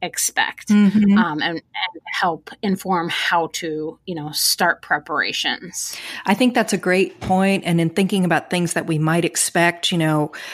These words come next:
Speaker 2: um, I was reading the other day that last year, um, sixty-six percent of e-commerce site traffic came from mobile devices.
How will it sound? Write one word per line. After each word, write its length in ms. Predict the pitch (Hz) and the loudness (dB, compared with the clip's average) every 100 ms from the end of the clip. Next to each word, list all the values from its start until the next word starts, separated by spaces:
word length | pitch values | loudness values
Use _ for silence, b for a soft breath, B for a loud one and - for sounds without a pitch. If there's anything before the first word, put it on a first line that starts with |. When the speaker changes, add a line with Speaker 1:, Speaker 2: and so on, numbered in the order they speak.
| B B | B B
Speaker 2:
um, 240 | 170 151 | -2 -2
I 120 | 151 202 | 0 0
was 200 | 233 214 | 2 2
reading 240 | 202 185 | 2 2
the 120 | 175 | 2
other 180 | 170 160 | 2 0
day 540 | 151 165 160 160 151 147 - 151 | 0 0 0 0 -2 -6 -10 -2
that 220 | 160 151 | -2 0
last 540 | 165 165 233 - - | 0 2 2 0 0
year, 500 | 175 156 151 156 165 - B B B B - | 0 0 -2 -4 -6 -12 B B B B -4
um, 400 | 165 156 151 147 - | -2 0 -2 -6 -4
sixty-six 1160 | - - 247 247 - 226 202 - - 190 - | -2 0 -2 -4 -2 -2 0 -2 -2 -2 -4
percent 800 | - 190 - - 151 190 - - - B B B - | -4 -4 -4 -2 -2 -2 -4 -8 -10 B B B -2
of 360 | 170 156 143 - | 2 2 0 0
e-commerce 640 | 196 202 185 175 170 170 - | 0 0 0 2 2 2 0
site 380 | - 165 160 - | 0 0 0 -2
traffic 520 | 160 147 190 220 - | -2 -2 -2 -6 -4
came 280 | 185 175 170 | 0 0 2
from 280 | 165 151 | 0 0
mobile 340 | 151 147 147 147 | 0 -2 -2 -4
devices. 760 | 147 - - - - - - | -4 -4 -4 -6 -8 -6 -6